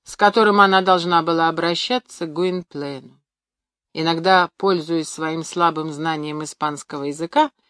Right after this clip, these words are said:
понятного почти всем в ту эпоху,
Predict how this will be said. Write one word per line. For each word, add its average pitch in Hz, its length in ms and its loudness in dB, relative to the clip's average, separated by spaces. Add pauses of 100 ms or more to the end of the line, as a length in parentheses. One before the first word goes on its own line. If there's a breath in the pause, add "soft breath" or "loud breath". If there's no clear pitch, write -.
(140)
понятного 170 640 0
почти 165 380 -4
всем 156 340 -4
в - 80 -18
ту - 160 -6
эпоху, 156 680 -6